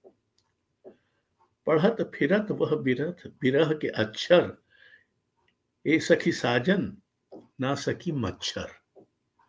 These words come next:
अब ये जो चुहलबाजी है, ये, ये जो एक तरह का, अ, आप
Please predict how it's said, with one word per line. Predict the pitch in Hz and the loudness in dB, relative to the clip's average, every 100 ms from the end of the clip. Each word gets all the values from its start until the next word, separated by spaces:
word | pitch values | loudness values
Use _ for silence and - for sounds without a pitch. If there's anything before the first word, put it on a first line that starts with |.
| _ _ - - - - - | _ _ -20 -20 -20 -20 -8
अब | 190 190 | -6 -4
ये | 139 214 277 | -4 -2 -2
जो | 226 190 208 | -2 0 0
चुहलबाजी | 202 - - - 240 - 98 110 185 190 | -2 -2 -2 0 -2 -2 -6 -4 -4 -4
है, | 131 117 107 107 160 | -4 -4 -6 -8 -6
ये, | 185 190 185 - - - - - | -2 0 -2 -8 -14 -14 -14 -6
ये | 135 190 | 0 0
जो | 190 185 | 2 2
एक | 165 - | 2 -2
तरह | 139 143 175 170 | -4 -2 -2 -2
का, | 170 170 165 - - - - - | -2 0 -2 -8 -16 -14 -14 -12
अ, | - - - - - - - - - - - - - - - _ _ | -8 -6 -6 -6 -8 -8 -8 -8 -12 -14 -14 -14 -16 -20 -20 _ _
आप | - - | -18 -18